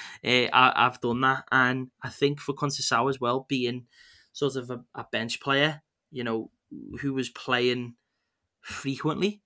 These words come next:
for, for Lazio, and I think Lazio at the time were at,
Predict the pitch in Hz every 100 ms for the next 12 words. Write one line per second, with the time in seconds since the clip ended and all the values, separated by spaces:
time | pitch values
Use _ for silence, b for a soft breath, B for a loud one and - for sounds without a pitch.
0 | _ - - 139 - 135 120 127 - 143
1 | 170 151 127 139 - 120 - 147 147 147
2 | 131 - 120 139 156 147 _ _ _ _
3 | _ 139 127 127 123 120 - _ _ _
4 | _ _ - -